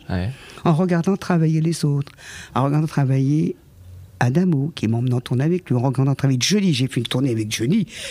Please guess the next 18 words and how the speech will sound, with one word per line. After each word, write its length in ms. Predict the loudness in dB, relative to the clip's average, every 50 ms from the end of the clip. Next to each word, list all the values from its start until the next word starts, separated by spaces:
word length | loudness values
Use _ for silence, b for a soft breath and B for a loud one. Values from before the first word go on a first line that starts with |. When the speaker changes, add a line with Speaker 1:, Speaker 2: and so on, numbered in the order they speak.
| B B B
Speaker 2:
Là, 400 | 0 0 0 0 -2 -4 -6 -12 B B B B B B B B B B
j'ai 140 | 2 2
appris 240 | 2 2 2 2 0
ce 80 | 2 0
que 80 | -2 0
c'était 280 | 0 0 0 0 0
Speaker 1:
Ah 40 | 0
bah 120 | 2 2 2
là. 60 | 2
Speaker 2:
d'arriver 580 | 2 2 2 2 4 4 4 2 4 4 2 2
sur 240 | 2 0 -2 -4 -2
scène, 280 | 0 0 0 0 -2 -4 B B B B B B 0 2
de 80 | 2 2
partir 540 | 4 2 0 0 0 0 -2 -2 0 0
sur 180 | -2 -2 -4 -2
scène, 260 | -2 0 0 0 -2 -4 B B B B -10 B B B B 4
de 100 | 4 4
faire 460 | 4 2 2 4 4 4 2 0